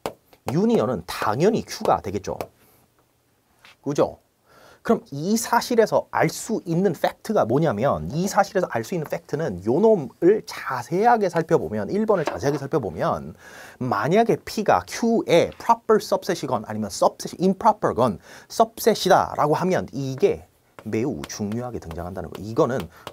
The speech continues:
오늘 지금 수업하면서 가지고 가야 될 가장 중요한 놈들 중에 하나. 이거는 이렇게 딱 표시해놓고 별표 때려댕. 왜냐면 이거 갖고 문제 겁나 풀 거야. 알겠죠?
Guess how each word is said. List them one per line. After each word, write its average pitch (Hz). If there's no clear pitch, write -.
오늘 143
지금 110
수업하면서 127
가지고 110
가야 90
될 107
가장 139
중요한 101
놈들 92
중에 82
하나. 90
이거는 110
이렇게 92
딱 -
표시해놓고 131
별표 98
때려댕. 110
왜냐면 131
이거 139
갖고 -
문제 110
겁나 107
풀 -
거야. -
알겠죠? 135